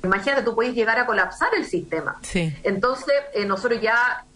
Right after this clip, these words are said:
Speaker 1: obviamente, hacemos todo el trabajo porque nuestra empresa, como te decía, es de tecnología. Hacemos el software, el firmware, el hardware, todo, todo, es todo integral. Entonces,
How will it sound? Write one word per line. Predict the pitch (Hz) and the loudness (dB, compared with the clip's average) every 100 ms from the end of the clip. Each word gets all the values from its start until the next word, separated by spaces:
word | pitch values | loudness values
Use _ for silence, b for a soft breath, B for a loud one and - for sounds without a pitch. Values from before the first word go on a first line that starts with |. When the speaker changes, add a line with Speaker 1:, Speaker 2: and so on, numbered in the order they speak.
| - | -4
Speaker 1:
obviamente, | 202 208 202 208 214 | 0 2 2 2 0
hacemos | 233 220 - | 0 -2 0
todo | 226 233 | 2 2
el | 226 | 0
trabajo | 208 196 - 269 | 0 2 2 0
porque | 226 214 | -2 0
nuestra | 202 196 196 | 0 0 0
empresa, | 185 220 | 0 -2
como | 226 214 | 0 0
te | 202 | 0
decía, | 190 233 190 | 0 0 0
es | 220 | 0
de | 220 | 0
tecnología. | 220 196 190 160 - 226 233 B B | 0 0 2 0 0 0 0 B B
Hacemos | 196 - 233 233 247 - | -2 0 2 4 2 0
el | 180 | -2
software, | - 247 254 220 233 226 | 0 0 2 2 0 2
el | 175 | -2
firmware, | - 226 233 226 226 | -4 -2 0 2 2
el | - 160 | 2 0
hardware, | - 214 220 226 220 - | 0 0 0 -2 -2 0
todo, | 277 - - - | 0 0 -4 -2
todo, | 247 165 - | -2 0 -4
es | 180 | -4
todo | - 294 | 0 0
integral. | 311 311 285 - 165 - B B | 0 0 0 0 0 -4 B B
Entonces, | B 233 226 247 | B 0 2 -2